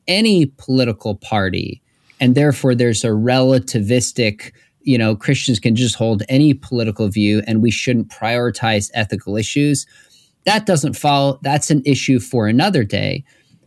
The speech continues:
But you're right that let's teach clearly moral issues, theological issues, clear biblical thinking without churches that I can see all over the political spectrum, in some sense, becoming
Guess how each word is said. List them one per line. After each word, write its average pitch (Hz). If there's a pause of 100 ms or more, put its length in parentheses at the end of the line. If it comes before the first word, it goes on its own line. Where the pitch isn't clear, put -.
(120)
But 127
you're 135
right 156
that 120
let's 151
teach -
clearly 147
moral 139
issues, 160 (100)
theological 123
issues, 143 (240)
clear 175 (180)
biblical 139
thinking 175 (500)
without 151
churches 139
that 127
I 131
can 127
see 135
all 127
over 220
the 131
political 104
spectrum, 95 (360)
in 135
some 175
sense, 120
becoming 131